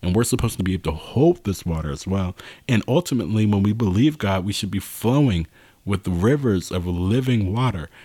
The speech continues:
which means wherever we go, we should be speaking cleanness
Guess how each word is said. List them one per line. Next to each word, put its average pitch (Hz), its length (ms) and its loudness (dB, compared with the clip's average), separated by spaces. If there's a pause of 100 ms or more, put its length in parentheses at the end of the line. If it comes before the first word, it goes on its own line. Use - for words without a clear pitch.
(140)
which 104 200 -2
means 101 220 2
wherever 104 260 2
we 113 140 2
go, 107 180 2
we 104 140 4
should 95 160 -2
be 95 80 -2
speaking 98 420 -6
cleanness 110 680 2